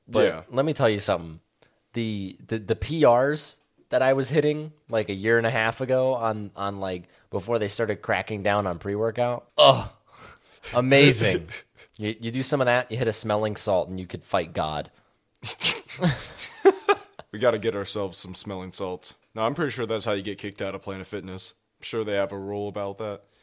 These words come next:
Speaker 1: I think as long as you don't scream, you can have smelling salts. I don't see it on a sign. It says "No ego," and they still let me in the building.
Speaker 2: <laughs>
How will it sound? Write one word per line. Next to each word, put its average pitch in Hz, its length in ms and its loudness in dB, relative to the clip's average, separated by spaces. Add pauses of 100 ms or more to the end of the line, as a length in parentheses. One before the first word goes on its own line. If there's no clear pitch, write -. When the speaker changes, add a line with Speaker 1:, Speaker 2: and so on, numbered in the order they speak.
(300)
Speaker 1:
I - 40 -14
think 196 220 -10
as 131 120 -6
long 101 160 -4
as 113 100 -6
you 95 80 -8
don't 90 180 -8
scream, 92 380 -8
you 80 60 -12
can 85 120 -12
have 80 100 -12
smelling 85 340 -12
salts. - 380 -16
I - 80 -4
don't 127 140 -2
see 110 220 0
it - 40 2
on 82 120 -2
a 62 60 -10
sign. 82 420 -8
It - 80 -12
says 151 180 2
"No 120 240 4
ego," 87 400 0
and 71 100 -6
they 78 60 -8
still 90 220 -4
let 82 120 -4
me 82 80 -8
in 80 80 -10
the 78 60 -14
building. 73 420 -10 (220)
Speaker 2:
<laughs> - 280 -6